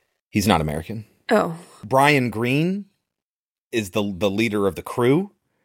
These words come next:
Speaker 1: not the owner of the company that says, "This, we found Santa Claus, hooray." Uh, it's the guy who says, "This is bullshit."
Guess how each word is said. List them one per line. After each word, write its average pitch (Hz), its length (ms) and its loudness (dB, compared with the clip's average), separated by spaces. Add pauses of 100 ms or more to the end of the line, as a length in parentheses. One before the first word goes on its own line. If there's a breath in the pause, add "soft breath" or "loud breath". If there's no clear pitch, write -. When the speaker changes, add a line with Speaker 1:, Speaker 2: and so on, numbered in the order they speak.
(140)
Speaker 1:
not 120 420 4
the 98 220 -2
owner 101 240 0
of 87 80 -4
the 82 80 -8
company 85 440 -6
that 73 180 -6
says, 76 400 -6
"This, 156 180 0
we 151 160 0
found 123 260 4
Santa 170 220 2
Claus, 104 320 4
hooray." 151 380 -2 (340 loud breath)
Uh, 98 180 0
it's 95 240 -6
the 101 120 -8
guy 95 240 4
who 87 180 -8
says, 82 240 -6
"This 143 140 -4
is 80 60 -10
bullshit." 71 500 -8